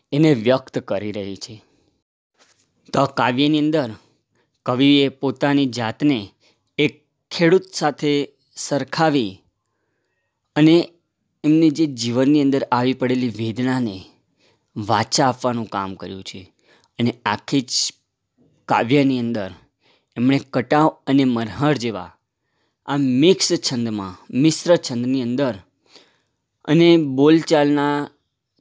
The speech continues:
તળપદી ભાષામાં જે કવિ ખેડૂતની એક વેદનાને બપોરનું આલેખન કર્યું છે.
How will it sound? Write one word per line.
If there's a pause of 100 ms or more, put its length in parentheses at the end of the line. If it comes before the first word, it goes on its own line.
તળપદી
ભાષામાં (1040)
જે (680)
કવિ
ખેડૂતની
એક
વેદનાને (540)
બપોરનું
આલેખન
કર્યું
છે.